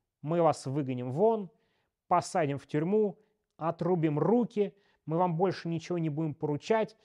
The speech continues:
будешь ходить с бубновым тузом» и другие оскорбительные и нецензурные выражения.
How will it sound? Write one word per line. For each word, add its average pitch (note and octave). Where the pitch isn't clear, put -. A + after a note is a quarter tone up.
будешь E3+
ходить E3
с B2+
бубновым E3+
тузом» E3+
и D3
другие D3
оскорбительные C3
и -
нецензурные C3+
выражения. B2+